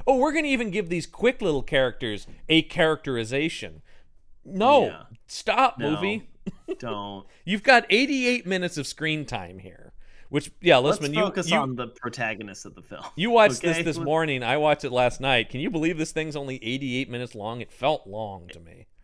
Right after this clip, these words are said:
Speaker 2: It felt very long.
Speaker 1: Yeah, this thing
Speaker 2: Yeah.
Speaker 1: drags. This movie drags.
Speaker 2: Oof.
Speaker 1: Um, so, uh, uh, he, the British guy is super nervous as they're taking off, and Denise says,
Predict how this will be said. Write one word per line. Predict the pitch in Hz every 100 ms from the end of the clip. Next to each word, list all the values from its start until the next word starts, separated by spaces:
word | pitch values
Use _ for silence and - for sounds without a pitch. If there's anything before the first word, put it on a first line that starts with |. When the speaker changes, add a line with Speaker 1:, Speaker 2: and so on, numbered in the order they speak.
| - 127
Speaker 2:
It | 117
felt | - 135 123 120 -
very | 107 101 98 92
long. | 87 76 76 73
Speaker 1:
Yeah, | 101 98 95
this | 113
thing | - 127
Speaker 2:
Yeah. | 117
Speaker 1:
drags. | 107 101 101 95 92 - _ _
This | - 123
movie | 127 117 117
drags. | 104 95 92 87 - - - - - - 127
Speaker 2:
Oof. |
Speaker 1:
Um, | 131 131 123 117 107 104 101 - - - -
so, | - 170 151 143
uh, | 147 135 127 123 123 120 120
uh, | 120 117 110 107 107 - - _ _ _ _ -
he, | 123 190 202
the | - 135
British | 104 208 240
guy | 233 190
is | 170
super | 180 151
nervous | 135 135 123 113
as |
they're | 110
taking | 107 120 110 110
off, | 104 101 95 -
and | 113
Denise | 113 139 190 -
says, | 131 117 107 110